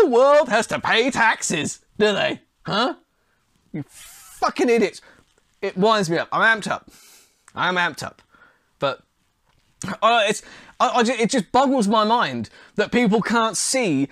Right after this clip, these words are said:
the numbers in front of them, and they, they still harp on thinking that, 'cause it's very popular to just say that Dana White is the devil and he's stealing from the fighters.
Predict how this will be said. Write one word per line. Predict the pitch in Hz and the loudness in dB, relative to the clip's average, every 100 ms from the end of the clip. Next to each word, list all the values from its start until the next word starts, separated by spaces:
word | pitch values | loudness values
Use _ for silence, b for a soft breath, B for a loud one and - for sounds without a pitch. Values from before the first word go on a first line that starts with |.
| B B | B B
the | 208 | 2
numbers | 233 233 202 | 2 2 2
in | 196 | 0
front | 185 240 | 0 -2
of | 180 | 0
them, | 175 | 0
and | 190 | 0
they, | 202 | 0
they | 180 208 | 2 0
still | - - 269 240 160 | 0 -2 2 2 2
harp | 196 202 185 214 | 4 4 2 2
on | 226 151 135 B B | 0 0 -8 B B
thinking | - 226 196 214 | -2 0 2 0
that, | 180 | 0
'cause | 226 | 0
it's | 226 196 | -2 0
very | 180 302 339 | 0 0 0
popular | 214 220 196 202 | -2 -2 0 -2
to | 180 165 | 0 -2
just | 190 185 B B | -2 -4 B B
say | - 220 214 | -4 0 2
that | 185 151 | 0 0
Dana | 139 240 262 | 0 0 0
White | 240 202 208 | 2 2 2
is | 202 170 | 0 -2
the | 214 | -2
devil | - 214 147 175 170 B 170 | 0 0 0 -2 -2 B -6
and | 170 | -4
he's | 156 165 | -2 -2
stealing | - 220 214 208 | 0 0 2 0
from | 208 214 | 0 -2
the | 202 | 0
fighters. | 190 175 151 | 2 2 0